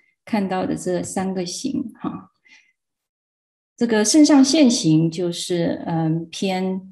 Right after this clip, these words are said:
肌肉发达，血液循环好，他体温会高，他会手脚是热的，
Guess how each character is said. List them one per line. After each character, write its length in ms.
肌 160
肉 180
发 280
达， 340
血 260
液 120
循 220
环 180
好， 460
他 140
体 240
温 220
会 120
高， 400
他 140
会 140
手 260
脚 180
是 160
热 300
的， 180